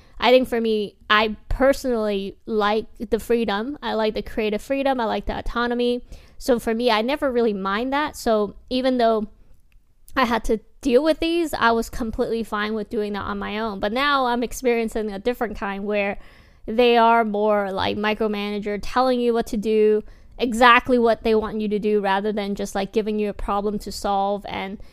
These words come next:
you're just pretty much executing task. And this manager also <laughs> contradict themselves of, like, "Oh, you're, like, senior level now, you need to do this," but yet you're assigning me things that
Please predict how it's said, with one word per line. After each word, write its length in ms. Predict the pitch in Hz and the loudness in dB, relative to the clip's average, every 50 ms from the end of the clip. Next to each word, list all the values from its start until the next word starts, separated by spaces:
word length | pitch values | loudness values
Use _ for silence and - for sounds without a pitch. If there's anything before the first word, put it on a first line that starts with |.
| - - | -6 4
you're 160 | - 240 240 | 8 8 8
just 260 | 233 - 226 - - | 8 6 -2 -4 -4
pretty 240 | - - 262 240 226 | -6 -4 -2 -2 0
much 180 | 226 226 220 - - - | 0 -2 -4 -4 -4 -6
executing 640 | 220 - - - 233 - - - 226 214 202 208 208 | -6 -6 -4 -8 -8 -6 -6 -4 -4 -2 -2 -4 -4
task. 520 | - - 214 202 196 196 196 208 - - | -6 -4 -4 -4 -4 -4 -4 -6 -8 -8
And 260 | - - 202 202 220 - - - - - - - - - - - | -6 -6 -6 -6 -6 -12 -14 -16 -18 -18 -18 -20 -20 -16 -6 2
this 180 | 262 254 247 - | 4 4 4 4
manager 420 | 214 240 233 240 247 240 - 247 | 2 2 4 4 2 2 2 2
also 300 | 214 208 226 220 - 240 | 2 2 2 2 0 0
<laughs> 140 | - - 240 | -2 0 2
contradict 460 | 285 254 240 - 262 226 240 226 - | 2 2 2 2 2 2 2 0 2
themselves 360 | - 247 240 - - 233 - - | 2 2 2 2 0 -2 -2 -2
of, 100 | 226 240 | -2 0
like, 160 | 247 247 240 | 0 2 4
"Oh, 200 | 277 302 330 330 | 6 6 6 6
you're, 400 | 330 254 262 285 311 330 330 302 | 6 4 4 4 4 4 2 2
like, 220 | 285 285 285 285 | 2 0 0 0
senior 440 | - - - 277 262 277 302 285 269 | -4 -4 -2 -2 0 0 -2 -2 -2
level 380 | 254 240 240 262 254 262 247 233 | 0 0 -2 -2 0 -2 -2 -2
now, 200 | 226 220 208 208 | -2 -4 -4 -2
you 200 | 208 208 220 233 | -2 -2 -2 -2
need 140 | 262 262 | -2 -2
to 120 | - 277 240 | -2 -2 -2
do 280 | 202 262 247 240 247 | 0 0 0 0 2
this," 260 | 233 254 254 254 233 - | 0 2 0 0 -2 0
but 160 | - 208 202 | -2 -2 0
yet 180 | 208 208 190 | 0 -2 -2
you're 140 | 202 202 185 | -2 -4 -4
assigning 580 | 196 202 - - - 262 262 277 269 262 254 233 | -4 -6 -6 -2 0 2 2 2 2 0 0 0
me 160 | 220 202 208 | 0 -2 -2
things 340 | 208 - 214 202 202 202 196 | 0 -2 -2 -2 -2 -4 -2
that 260 | 208 190 185 190 | -2 -2 -2 -2